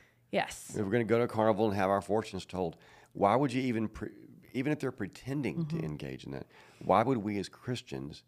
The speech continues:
Speaker 2: put our foot in that door?
Speaker 1: Right.
Speaker 2: It's, it's, it's outlawed in Scripture.
Speaker 1: Mm-hmm.
Speaker 2: You don't know what's going on
Speaker 1: Right.
Speaker 2: behind there. And yeah, uh, kids used to do light as a feather, and they try to
Speaker 1: Mm-hmm.
Speaker 2: meditate and get kids to levitate, and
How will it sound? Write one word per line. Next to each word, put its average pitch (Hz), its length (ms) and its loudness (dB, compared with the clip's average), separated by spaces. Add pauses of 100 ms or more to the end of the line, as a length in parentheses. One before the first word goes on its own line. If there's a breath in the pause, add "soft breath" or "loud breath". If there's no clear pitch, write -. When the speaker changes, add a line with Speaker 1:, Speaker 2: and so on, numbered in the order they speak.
(960)
Speaker 2:
put 113 180 0
our 92 120 2
foot - 240 -6
in 85 140 -8
that 76 180 -6
door? - 320 -8
Speaker 1:
Right. 170 220 -8 (160)
Speaker 2:
It's, - 300 -8
it's, - 360 -8 (360)
it's - 260 -8 (340)
outlawed 117 420 0
in 120 120 -6
Scripture. - 400 -10 (140)
Speaker 1:
Mm-hmm. 175 160 -10 (420 soft breath)
Speaker 2:
You 185 140 2
don't 165 280 4
know 170 400 -2
what's - 220 -6
going 69 240 -6
on 60 260 -8
Speaker 1:
Right. 170 300 -8
Speaker 2:
behind - 340 -6
there. 95 200 -8 (840)
And 85 320 -4
yeah, 107 200 0
uh, 76 320 -6 (680)
kids 98 220 -2
used 95 140 -2
to 82 60 -14
do 92 100 -2
light 90 220 2
as 90 100 -2
a 92 60 -4
feather, 92 460 0
and - 140 -8
they 87 60 -4
try 95 140 0
to 90 60 2
Speaker 1:
Mm-hmm. 80 80 0
Speaker 2:
meditate 87 380 0
and 78 260 -8
get 78 180 -12
kids 85 220 -6
to - 80 -16
levitate, 78 600 -4
and 73 160 -10